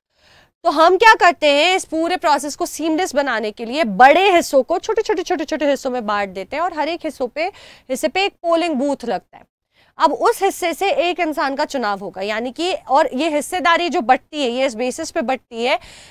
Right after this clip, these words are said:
कि ध्यान रखा जाए कि पॉपुलेशन लगभग, लगभग जो है वो सारे हिस्सों में सेम है, ताकि जस्टिफाइड तरीके से proportionally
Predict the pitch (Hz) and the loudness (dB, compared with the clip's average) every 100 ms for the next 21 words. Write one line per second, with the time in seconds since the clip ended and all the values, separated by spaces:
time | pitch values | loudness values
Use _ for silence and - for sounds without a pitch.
0 | _ - 330 349 247 247 269 330 339 339 | _ -4 0 0 0 2 4 4 2 2
1 | 359 262 285 320 339 370 320 285 - 277 | 2 2 2 2 0 -2 2 0 2 -2
2 | 285 302 381 339 262 240 226 311 277 262 | 0 -2 0 2 4 4 0 0 2 0
3 | 208 262 214 254 254 294 415 - - 247 | 0 -4 -2 -2 0 0 -2 -8 -6 0
4 | 302 - 277 277 359 349 - 320 294 320 | 0 4 6 6 4 0 0 -2 0 -2
5 | - 285 294 294 311 381 - _ - 285 | -2 -4 -4 -2 -4 -4 -10 _ 0 2
6 | 294 370 277 269 269 - 311 - 302 370 | 4 2 0 0 -2 -4 -6 2 6 6
7 | 370 359 311 285 294 349 - 294 - 302 | 4 0 -4 -4 -4 -4 0 0 2 2
8 | 302 - 320 370 320 330 | 2 2 -2 0 2 0